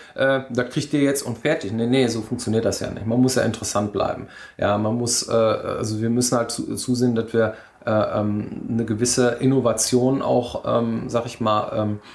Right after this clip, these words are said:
bringen, äh, um, äh, aber auch nicht unsere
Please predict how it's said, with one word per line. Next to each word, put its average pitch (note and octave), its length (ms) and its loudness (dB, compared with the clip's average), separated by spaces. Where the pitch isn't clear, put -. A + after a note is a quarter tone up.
bringen, B2 600 0
äh, A#2 140 -4
um, B2 540 2
äh, - 40 -2
aber A2+ 600 2
auch - 180 -2
nicht B2+ 200 0
unsere A#2 400 0